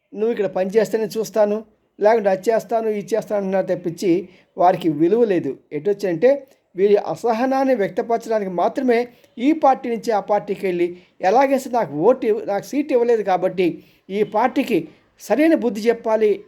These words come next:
అనే ఒక తాపత్రయమే తప్పించి ఇంక వేరే ఏం లేదు. మరి నేను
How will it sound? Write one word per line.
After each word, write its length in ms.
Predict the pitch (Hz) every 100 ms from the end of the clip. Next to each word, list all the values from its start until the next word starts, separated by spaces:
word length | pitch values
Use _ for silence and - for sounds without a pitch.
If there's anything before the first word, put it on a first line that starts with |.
| _
అనే 180 | 208 208
ఒక 180 | 185 160
తాపత్రయమే 720 | 165 185 208 302 277 254 240
తప్పించి 320 | 202 202 233 294
ఇంక 120 | 233
వేరే 380 | 180 196 214 196
ఏం 80 | 196
లేదు. 340 | 185 165 135 - _ _ _ _ -
మరి 320 | 185 165 - - _ _ _ _ _
నేను 300 | 233 285 285